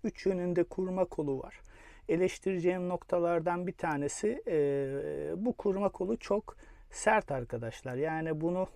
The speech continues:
çekiyorsunuz. Birinci çekiş değil, ikinci çekişte, e, saatin,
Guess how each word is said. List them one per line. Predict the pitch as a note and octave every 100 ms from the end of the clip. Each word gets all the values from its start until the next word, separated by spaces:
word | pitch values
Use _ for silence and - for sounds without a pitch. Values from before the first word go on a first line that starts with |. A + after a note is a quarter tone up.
| -
çekiyorsunuz. | - F3 - G#3 F3+ - C#3+ F#3+ - - - - - - -
Birinci | E3+ F#3+ G3+ G3 G3+
çekiş | G3+ - F#3 -
değil, | G#3
ikinci | F#3 G3+ G3 F3+
çekişte, | - F3 F3 - - F#3+ F#3 -
e, | D3+ C#3+ C#3 C#3 C#3 C#3 C#3 C#3+
saatin, | - D3+ D3 D3+ - E3